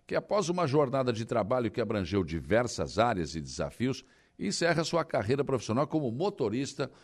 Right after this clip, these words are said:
de, de ambulância do Departamento Municipal de Saúde de Maracajá,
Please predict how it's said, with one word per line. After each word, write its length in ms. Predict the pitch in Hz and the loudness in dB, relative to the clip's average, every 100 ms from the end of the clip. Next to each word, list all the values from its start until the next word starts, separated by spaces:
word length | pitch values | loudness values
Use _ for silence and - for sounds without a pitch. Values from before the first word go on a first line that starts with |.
| - - | -20 -6
de, 300 | 82 101 92 | 0 2 2
de 140 | 98 | 2
ambulância 520 | 147 90 95 117 - | 2 2 2 2 0
do 120 | 82 | -2
Departamento 760 | 90 95 110 95 76 76 101 98 | -2 -2 -2 -2 -2 -2 -2 -2
Municipal 680 | 87 85 85 - 95 95 - - _ | -4 -4 -8 -2 0 0 -4 -16 _
de 80 | 104 | -8
Saúde 400 | - 87 92 87 | -2 -2 0 -2
de 100 | 85 | -2
Maracajá, 800 | 87 90 85 - 78 76 131 127 | -2 -2 -4 -4 -4 -2 -2 -2